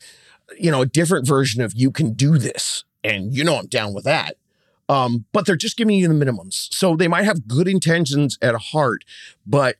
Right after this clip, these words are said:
I need to make sure that you understand what the full deal is, but know that I'm with you and that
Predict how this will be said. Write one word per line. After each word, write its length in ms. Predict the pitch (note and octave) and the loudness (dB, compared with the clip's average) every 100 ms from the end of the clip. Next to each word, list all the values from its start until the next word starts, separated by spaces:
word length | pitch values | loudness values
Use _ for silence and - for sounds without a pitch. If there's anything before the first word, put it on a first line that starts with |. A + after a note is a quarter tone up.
| - | -4
I 100 | B2+ | 0
need 180 | C3+ C#3+ | 2 2
to 60 | |
make 140 | C#3 C3 | 0 0
sure 160 | D3 | -2
that 100 | C3 | -2
you 140 | - A#2+ | -2 -2
understand 640 | A#2+ B2 - C#3+ B2+ A#2+ - G#2+ G#2 F#2 | 0 -2 -2 -2 0 -2 -4 -16 -16 -8
what 440 | A#2 A#2 D3 - _ _ - | -2 0 2 0 _ _ -6
the 140 | A2 | -6
full 480 | - - F#3 G3 F#3 | -6 -4 0 2 2
deal 380 | C#3 D#3 D3+ D#3+ | 0 0 2 2
is, 260 | D3 B2+ | 2 0
but 180 | - C#3 | -4 0
know 140 | D#3 | 0
that 120 | D3+ D3 | 2 2
I'm 200 | D#3+ F3 | 2 0
with 180 | A#3 | 0
you 240 | D3+ C#3 D#3 - - - | 2 2 2 -6 -12 -4
and 320 | C3+ C#3+ C3+ | 0 0 0
that 180 | C3+ | 0